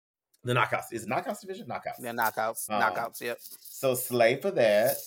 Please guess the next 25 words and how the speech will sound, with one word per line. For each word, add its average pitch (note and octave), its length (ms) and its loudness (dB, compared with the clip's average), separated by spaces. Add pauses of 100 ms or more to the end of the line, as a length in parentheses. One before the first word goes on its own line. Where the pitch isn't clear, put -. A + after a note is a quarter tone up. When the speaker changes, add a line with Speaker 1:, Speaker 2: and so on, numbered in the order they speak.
(120)
Speaker 1:
Um, G#2 680 0 (920)
and, A#2 480 4
uh, G#2 360 6
I - 40 -4
think B2+ 140 -2
in A2+ 180 0
the G2+ 80 -6
time A2 260 2
that G2 80 -4
we've G#2 140 -4
been G2+ 160 -2
gone, G#2 220 2
Mercedes, G2 640 -2
you F#2+ 120 -10
know, E2+ 200 -4
injured F#2+ 280 -4
her, G2 240 0
her F#2+ 180 2
ankle F2 300 0
or F2 140 0
leg F2+ 360 0
or F2 100 2
whatever. F2 420 0
And, E2+ 280 -4
um, E2+ 280 -8